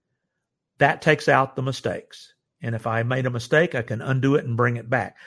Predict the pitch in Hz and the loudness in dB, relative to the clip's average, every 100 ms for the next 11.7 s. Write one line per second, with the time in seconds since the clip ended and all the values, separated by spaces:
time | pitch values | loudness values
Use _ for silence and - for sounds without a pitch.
0 | - - 123 147 135 135 135 147 160 160 | -12 -8 -2 2 2 4 4 6 4 2
1 | 160 - 151 139 147 139 156 143 123 110 | 0 2 2 2 -2 0 4 6 4 0
2 | 85 _ _ _ - _ _ _ 127 127 | -10 _ _ _ -20 _ _ _ -2 4
3 | 135 135 139 147 123 165 165 143 - 170 | 6 6 4 0 2 4 6 4 6 8
4 | 180 226 185 214 233 247 226 151 143 147 | 8 8 6 6 8 10 8 6 4 0
5 | 160 127 143 139 151 180 107 - - _ | -6 -4 -2 0 4 4 2 -4 -16 _
6 | _ _ - 143 170 262 262 240 190 151 | _ _ 2 4 6 4 4 4 4 6
7 | 170 196 185 143 139 127 123 151 123 127 | 8 8 6 4 -2 -6 -8 -8 -4 -4
8 | 120 127 107 117 120 - 117 156 - 180 | -4 -4 0 2 2 -2 -6 -2 4 4
9 | 190 185 180 160 151 123 113 117 - 120 | 4 0 2 2 0 0 0 -2 -2 -4
10 | 117 - - 147 147 165 180 175 175 185 | -4 -8 2 6 8 6 4 2 0 0
11 | - 147 120 113 117 135 | 2 4 4 2 0 -4